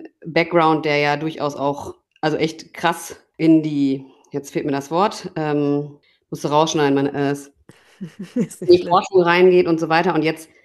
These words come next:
Speaker 1: kann ich verstehen, dass sich das so anfühlt, als wenn, wenn du nicht sofort auch wieder auf der Ebene was lieferst, dass es dann irgendwie nicht gut ist. Aber, ähm, das ist, glaub ich,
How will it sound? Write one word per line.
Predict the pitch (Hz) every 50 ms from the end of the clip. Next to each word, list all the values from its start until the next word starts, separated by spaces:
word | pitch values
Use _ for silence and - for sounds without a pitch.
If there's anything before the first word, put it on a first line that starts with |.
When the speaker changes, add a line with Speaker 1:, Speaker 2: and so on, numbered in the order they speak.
| _ _ _ _ _
Speaker 1:
kann | - 175 175
ich | 185 185
verstehen, | 185 156 - - 180 185
dass | 180 180 180
sich | 180 175
das | 160 160 156
so | 165 151
anfühlt, | 139 160 185 190 - 196 185 185 185 190 185 190 - _ _ _ _ -
als | 156 165 160 143
wenn, | 170 175 175 170 170 160 160 - - - _ _ _
wenn | - 156 165 170
du | 175
nicht | 170 180 180 180
sofort | 180 160 - - 180 190 -
auch | 170 -
wieder | 175 175 160 156
auf | 147 -
der | 165 160 160 160 160 -
Ebene | 160 170 175 175 170 156
was | 156 151 147 -
lieferst, | 160 175 175 185 175 165 165 -
dass | 156 156
es | 156 151
dann | - 147 -
irgendwie | 160 160 156
nicht | 156 - - -
gut | 165 175 175
ist. | 160 156 147
Aber, | 151 143 147 147 147 - - _ _ _ _ _ _ _ -
ähm, | 151 147 147 147 143 147 143 143 -
das | 139 135
ist, | 147 139 -
glaub | - 139 139 131
ich, | 139 139 - - _